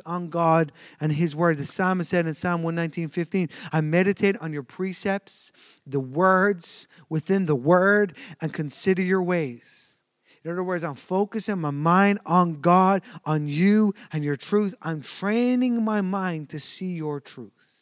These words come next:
Psalm one forty-three five says, "I meditate on all your works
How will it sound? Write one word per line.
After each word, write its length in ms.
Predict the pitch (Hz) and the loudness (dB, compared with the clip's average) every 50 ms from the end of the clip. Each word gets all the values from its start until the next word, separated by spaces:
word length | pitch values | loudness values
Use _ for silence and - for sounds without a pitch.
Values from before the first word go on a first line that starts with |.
| _ _ _ _ _ _ _ _ _ _ _ _ _ _ _ | _ _ _ _ _ _ _ _ _ _ _ _ _ _ _
Psalm 300 | - - 170 160 160 156 | -10 -6 -4 -4 -4 -4
one 100 | 151 147 | -6 -8
forty-three 520 | - - 156 151 147 139 - - 160 151 | -6 -6 -6 -4 -4 -8 -8 -8 -10 -10
five 280 | - - 156 156 147 139 | -8 -6 -6 -6 -6 -8
says, 160 | - 135 123 | -10 -10 -10
"I 80 | 143 135 | -10 -8
meditate 560 | 139 147 156 160 175 170 - - 175 170 151 | -8 -6 -6 -6 -6 -8 -8 -8 -8 -8 -8
on 140 | 143 139 143 | -8 -10 -8
all 240 | 151 170 190 185 | -8 -6 -6 -4
your 160 | 180 185 185 180 | -4 -4 -4 -4
works 520 | 175 175 202 185 151 - - - - - | -4 -6 -6 -8 -8 -10 -14 -20 -20 -20